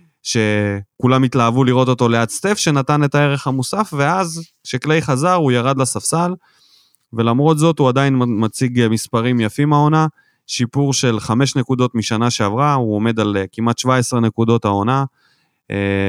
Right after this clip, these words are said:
מחלק שלושה, אה, וחצי נניח אסיסטים, שזה נחמד,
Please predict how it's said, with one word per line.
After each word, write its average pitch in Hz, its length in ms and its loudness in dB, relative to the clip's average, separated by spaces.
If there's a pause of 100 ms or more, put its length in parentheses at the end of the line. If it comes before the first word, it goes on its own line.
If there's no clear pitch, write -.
(380)
מחלק 110 600 -2
שלושה, 117 760 -2 (380)
אה, 104 140 -2 (420)
וחצי 139 380 -2
נניח 120 380 0
אסיסטים, 185 640 -2 (840)
שזה 123 320 0
נחמד, 175 480 2